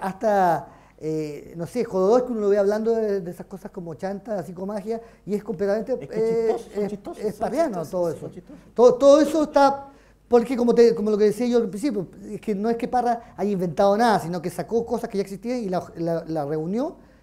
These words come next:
Speaker 1: y uno le, le puede poner Parra como nombre. No sé, lo, en treinta y un minutos, ¿cómo fue?
Speaker 2: Sí, yo creo que, bueno, yo pensé que sí tenían influencia porque venían de Plan Z, porque yo cuando llegué a treinta y un minutos,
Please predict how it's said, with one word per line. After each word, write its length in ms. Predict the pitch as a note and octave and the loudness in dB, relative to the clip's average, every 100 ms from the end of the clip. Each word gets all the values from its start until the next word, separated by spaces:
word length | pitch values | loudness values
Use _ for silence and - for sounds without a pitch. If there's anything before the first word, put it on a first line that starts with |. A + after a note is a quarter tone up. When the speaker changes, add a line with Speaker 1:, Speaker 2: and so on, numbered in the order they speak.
| - | -6
Speaker 1:
y 80 | G3 | -2
uno 200 | A3 G#3+ | 0 0
le, 120 | F#3+ - - | -2 -8 -8
le 140 | F#3+ | -4
puede 140 | E3+ G3+ | 0 0
poner 200 | F#3 F#3+ | -2 -6
Parra 220 | - F3 | -6 -6
como 160 | E3 D#3+ | -6 -8
nombre. 280 | C#3+ C3 B2 _ _ | -12 -14 -18 _ _
No 80 | F3 | -14
sé, 260 | E3+ F#3+ F3+ D#3 | -8 -8 -8 -10
lo, 260 | E3 D#3+ | -6 -6
en 100 | D#3 | -6
treinta 220 | D3 D3+ E3 | -10 -12 -10
y 20 | |
un 60 | E3+ | -10
minutos, 240 | F3 D3 | -8 -10
¿cómo 140 | C3 C3 | -10 -12
fue? 120 | D3+ | -4
Speaker 2:
Sí, 240 | A3 A3+ D#3 | -2 -2 -4
yo 100 | F3 | -6
creo 140 | F#3 | -6
que, 440 | F3+ F3 E3+ E3 - _ - - _ - | -6 -6 -6 -8 -12 _ -20 -20 _ -4
bueno, 160 | E3 D#3 | -2 0
yo 100 | E3+ | -2
pensé 220 | F3+ F#3 | -4 -4
que 60 | F3 | -6
sí 140 | F#3+ | -4
tenían 240 | G#3 G#3+ | -6 -4
influencia 420 | A3 A3 A#3+ A#3 A3+ | -4 0 0 2 -2
porque 240 | F#3+ F3 | -2 -8
venían 240 | D#3+ F3 | -6 -6
de 60 | F3+ | -6
Plan 160 | F3 F#3 | -6 -4
Z, 260 | E3+ G#2+ | -6 -8
porque 260 | F#2+ A2+ A#2 | -14 -16 -8
yo 120 | B2 | -6
cuando 180 | C3 B2 | -4 -4
llegué 260 | A#2+ B2 | -4 -2
a 140 | C#3 C#3+ | 0 -2
treinta 200 | D3+ D#3 | -4 -4
y 20 | |
un 60 | D#3 | -4
minutos, 340 | D#3+ E3 F#3 | -6 -8 -10